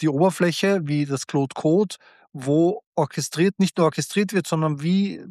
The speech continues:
die K I gesteuert wird, wie sie zum Beispiel Code generieren soll oder wie sie, äh, Dinge überprüfen soll. Es ist quasi letztendlich eine Software, die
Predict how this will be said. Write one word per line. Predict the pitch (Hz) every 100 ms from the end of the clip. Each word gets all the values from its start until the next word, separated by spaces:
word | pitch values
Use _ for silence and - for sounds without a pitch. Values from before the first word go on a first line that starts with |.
| - -
die | 147
K | - 160
I | 185 190
gesteuert | 170 - 147 147 180 -
wird, | 190 165
wie | 147 156 196
sie | 180 190 190 180 - _ _
zum | -
Beispiel | 147 151 - 160 160 -
Code | 160 160 -
generieren | 156 139 156 156
soll | 143 151 156 160
oder | 143 139 131
wie | 156
sie, | 143 165 156 147 - - _
äh, | 147 147
Dinge | 131 165
überprüfen | 156 151 143 165 160 165
soll. | - 139 143 151 - - _
Es | 139 143
ist | 156
quasi | 160 151 160
letztendlich | 160 - 165 180 160 - - -
eine | 202 151 156 156 151 - _ _ -
Software, | - - 175 - 185 185 196 220 175 -
die | 156 175